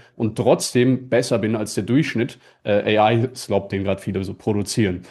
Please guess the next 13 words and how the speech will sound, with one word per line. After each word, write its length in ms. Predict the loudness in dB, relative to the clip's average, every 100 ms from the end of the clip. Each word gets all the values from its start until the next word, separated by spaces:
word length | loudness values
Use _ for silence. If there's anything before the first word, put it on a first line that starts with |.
| -20 -14
Also 160 | 0 4
ich 160 | 4 6
sehe 140 | 6
hier 120 | 8
unfassbare 500 | 6 4 2 4 2
Chancen, 420 | 2 2 2 0
gerade 220 | 2 2 2
auch 120 | 0
im 80 | -4
Geschäftsmodell 760 | 0 0 -2 -4 0 2 2
von 160 | 2 0
Coaches. 440 | 2 2 0 -2
Also 320 | -2 -2 -2